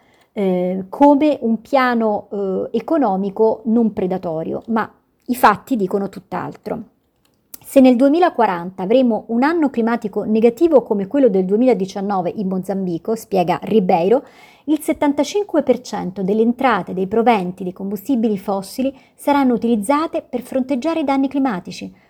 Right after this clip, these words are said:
quindi non arriveranno neanche alla, alla, al governo e non verranno utilizzati come proventi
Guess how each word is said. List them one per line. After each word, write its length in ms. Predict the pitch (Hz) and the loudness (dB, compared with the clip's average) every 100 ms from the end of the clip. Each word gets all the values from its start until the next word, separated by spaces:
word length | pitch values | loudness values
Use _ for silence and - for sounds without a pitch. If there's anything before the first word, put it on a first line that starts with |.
| _ | _
quindi 300 | - 277 294 | 2 4 6
non 160 | 294 | 4
arriveranno 520 | 226 233 233 240 226 226 | 2 0 0 0 0 2
neanche 600 | 254 208 175 190 240 240 _ _ _ | 0 0 -6 -10 -10 -10 _ _ _
alla, 380 | 226 214 214 202 | -2 2 2 0
alla, 400 | 214 208 202 214 | -4 -6 -4 -6
al 160 | - 214 | -2 0
governo 420 | 202 240 220 185 | 4 2 2 0
e 40 | 196 | 0
non 140 | 208 | 2
verranno 600 | 226 233 294 285 247 - _ | 4 4 2 2 2 -2 _
utilizzati 800 | - 214 208 208 196 302 220 175 | -4 -2 0 -2 2 2 2 -2
come 220 | 190 226 240 | -4 -2 -2
proventi 680 | 339 302 143 170 - 247 | 0 0 -2 -6 -8 -10